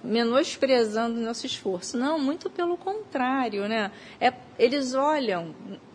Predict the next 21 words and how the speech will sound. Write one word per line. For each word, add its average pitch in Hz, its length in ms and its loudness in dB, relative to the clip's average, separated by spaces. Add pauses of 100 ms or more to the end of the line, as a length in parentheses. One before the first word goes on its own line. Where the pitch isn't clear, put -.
(180)
quando 214 260 0
estão 202 220 -4
respondendo 175 640 -4
aqui, 220 420 -4 (360)
olham 320 400 0
o 339 60 2
todo, 226 640 6
olham 269 360 2
o 277 40 0
maior. 233 580 0
A 208 60 0
gente 233 260 -4
muitas 247 260 -2
vezes 240 200 -4
tá 254 140 0
olhando 233 380 2
só 285 280 -2
aquele, 277 380 0 (420)
aquela 247 380 4
parte, - 1000 0 (400)
né? 208 240 2